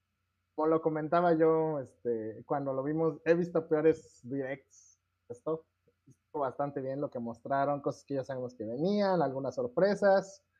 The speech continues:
Este, a lo mejor pudieron haber cerrado con algo que dijeras, "Uy, qué emoción, qué espectacular", pero,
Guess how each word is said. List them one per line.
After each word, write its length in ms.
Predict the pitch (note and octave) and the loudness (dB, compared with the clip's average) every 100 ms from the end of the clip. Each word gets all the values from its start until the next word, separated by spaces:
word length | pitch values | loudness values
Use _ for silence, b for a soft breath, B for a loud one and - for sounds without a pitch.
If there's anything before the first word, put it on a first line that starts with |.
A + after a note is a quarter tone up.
| _ _ _ _ _ _ | _ _ _ _ _ _
Este, 480 | - B2+ B2 B2 C#3+ | -4 2 2 2 -2
a 140 | - E3 | 0 4
lo 60 | |
mejor 200 | E3+ A3 | 6 4
pudieron 240 | G#3+ G#3+ G3+ | 2 2 6
haber 180 | G3 G3+ | 6 6
cerrado 540 | G3 F3 F3+ F#3+ F#3 | 4 6 8 8 6
con 160 | D#3+ D#3 | 0 -2
algo 380 | F3 F3 E3+ | 2 4 2
que 100 | D3 | 0
dijeras, 420 | C3 C3 E3 E3 - | -4 2 2 2 -2
"Uy, 420 | E3 F3 E3 B2 | 2 2 2 -2
qué 80 | D3+ | -4
emoción, 500 | D3+ D3 - D3 D3 | -4 -4 -6 -8 -6
qué 100 | D#3 | -10
espectacular", 720 | - C#3 - G#2 B2 D3 G3 - | -12 -20 -16 -18 -8 -4 -4 -4
pero, 240 | - - | -6 -8